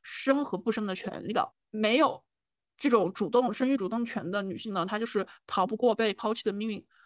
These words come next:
很多男生结婚就是为了，就是因为女生的生育价值嘛，就传宗接代。生育给了女生人生带来很多不确定性和风险是非常非常大的，特别，特别是底层的弱势女性，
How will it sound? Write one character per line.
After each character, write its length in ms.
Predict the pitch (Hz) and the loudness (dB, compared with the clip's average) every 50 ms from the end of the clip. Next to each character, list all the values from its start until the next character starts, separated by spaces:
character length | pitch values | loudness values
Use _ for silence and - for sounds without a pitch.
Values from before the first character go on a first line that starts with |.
| - _ | -20 _
很 200 | - 233 214 196 | -2 0 0 2
多 180 | 196 226 240 240 | 2 2 2 2
男 140 | 226 - | 0 -2
生 240 | - - 220 208 214 | -4 -4 -6 -6 -6
结 180 | - - - - | -6 -4 -6 -4
婚 180 | - - 202 | -2 -4 -4
就 140 | 208 - 294 | 0 0 0
是 100 | 285 269 | 2 2
为 140 | 226 214 208 | 2 4 4
了， 260 | 190 185 170 - - - _ _ _ - _ _ _ _ _ | 4 2 2 0 -2 -10 _ _ _ -20 _ _ _ _ _
就 140 | - 294 294 | 0 2 4
是 200 | 269 240 208 202 | 4 4 4 2
因 220 | - - 220 233 | 2 -2 -2 -2
为 80 | 220 208 | -2 -2
女 100 | 190 175 | -2 -4
生 160 | - - 196 | -6 -6 -6
的 160 | 196 170 170 | -4 -4 -4
生 160 | - - 208 | -4 -6 -6
育 160 | 214 220 226 | -6 -4 -6
价 240 | 208 - 233 220 214 | -2 0 0 0 0
值 80 | 202 196 | 0 -2
嘛， 160 | - - 190 | -6 -6 -6
就 120 | - 202 | -6 -8
传 200 | 202 - - - | -8 -8 -10 -8
宗 160 | 190 190 196 202 | -8 -8 -10 -8
接 160 | - - 196 | -8 -8 -4
代。 180 | 220 214 196 - _ _ _ - - - - - - | -2 -4 -4 -4 _ _ _ -20 -20 -20 -20 -20 -12
生 280 | _ - - 320 339 339 | _ 2 4 6 8 8
育 140 | 330 277 233 | 8 8 6
给 180 | - 202 165 | 6 4 2
了 80 | 156 180 | 2 2
女 180 | 214 226 190 - | 0 0 -2 -2
生 320 | - 220 202 190 180 - - _ _ _ _ _ _ _ _ _ _ _ _ _ _ | 0 0 2 2 0 -2 -6 _ _ _ _ _ _ _ _ _ _ _ _ _ _
人 200 | - 196 190 196 | 0 0 2 2
生 160 | - - 233 | 2 0 2
带 160 | 233 233 233 | 2 4 4
来 80 | 202 190 | 2 2
很 140 | 214 220 185 | 0 -2 0
多 200 | 190 190 180 180 | 0 2 2 2
不 120 | - 196 | -2 -4
确 180 | - - 269 247 | -4 -2 -2 -2
定 140 | 226 208 214 | -2 -2 -4
性 220 | - 220 196 196 | -4 -6 -8 -8
和 240 | - - - 135 156 | -8 -4 -4 -2 -4
风 180 | - - 214 233 | -4 -6 -8 -8
险 300 | - - 240 196 - 196 | -6 -6 -6 -8 -8 -6
是 160 | - 220 196 | -4 -2 -4
非 260 | 190 - 247 240 247 | 0 2 2 2 2
常 160 | 247 208 180 | 2 0 -2
非 80 | - 185 | -2 -2
常 100 | 180 175 | -4 -2
大 140 | - 196 175 | -2 -2 -2
的， 140 | - - - - - - | -2 -6 -10 -16 -14 2
特 160 | - 359 302 | 4 4 4
别， 140 | 220 190 202 | 6 2 0
特 180 | - - 269 | 2 2 2
别 100 | 214 170 | 2 2
是 260 | - - - 240 190 - - - - _ _ | -2 0 0 0 0 0 -2 -10 -20 _ _
底 180 | 220 190 175 | -4 -2 -2
层 220 | - - - 190 202 | 0 0 -2 0 2
的 120 | 214 - | 2 2
弱 180 | 220 247 269 247 | 4 4 4 2
势 140 | 240 - | 2 0
女 160 | 214 190 175 170 | -4 -6 -6 -6
性， 240 | - 226 214 - | -4 -4 -6 -6